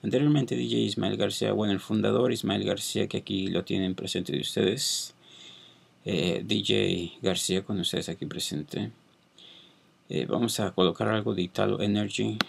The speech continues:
en español para la gente que le guste este tipo de género. No sé si escuchen ustedes allá, tal vez sí, tal vez no, no sé.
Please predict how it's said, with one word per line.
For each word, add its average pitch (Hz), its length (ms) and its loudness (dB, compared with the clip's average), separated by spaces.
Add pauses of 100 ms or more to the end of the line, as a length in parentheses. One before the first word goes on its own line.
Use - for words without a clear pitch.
(180)
en 98 120 -4
español 104 580 -2
para - 260 -4
la - 160 -4
gente - 360 -4
que - 100 -4
le - 120 -4
guste - 280 -6
este - 160 -6
tipo - 320 -8
de - 100 -2
género. 110 480 -4 (3250)
No 135 180 8
sé 165 200 6
si 143 200 4
escuchen 117 480 4
ustedes 95 420 6
allá, 76 480 4
tal 92 160 2
vez - 160 0
sí, 85 160 2
tal - 200 0
vez 82 200 -2
no, 80 220 2 (580)
no 104 300 6
sé. - 380 -4